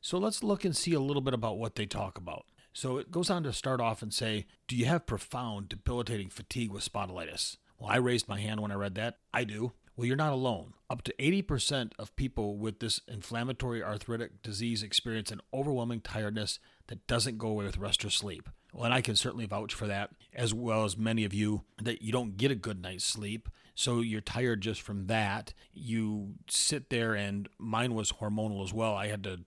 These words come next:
do testosterone replacement. Doesn't mean you will need to do that or even want to consider it. Talk to your doctor. But once I did that, that helped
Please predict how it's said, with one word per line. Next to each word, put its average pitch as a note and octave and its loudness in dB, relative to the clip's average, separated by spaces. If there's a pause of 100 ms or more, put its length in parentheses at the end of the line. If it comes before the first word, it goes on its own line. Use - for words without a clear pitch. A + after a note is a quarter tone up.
(120)
do G#2 -4
testosterone - 0
replacement. G2+ 0 (160)
Doesn't A2 -2
mean A2 4
you A#2 6
will C#3 6
need A#2+ 2
to G#2+ 0
do A#2 2
that A2+ 0
or A2 -2
even G2+ -2 (200)
want G#2 -4
to A2 -4
consider C3 4
it. - 0 (180)
Talk G#2+ -2
to - -2
your G#2+ 0
doctor. G#2+ -2 (200)
But - -2
once A2+ 2
I A2+ 4
did G#2 -2
that, G#2 -4
that - -2
helped - -6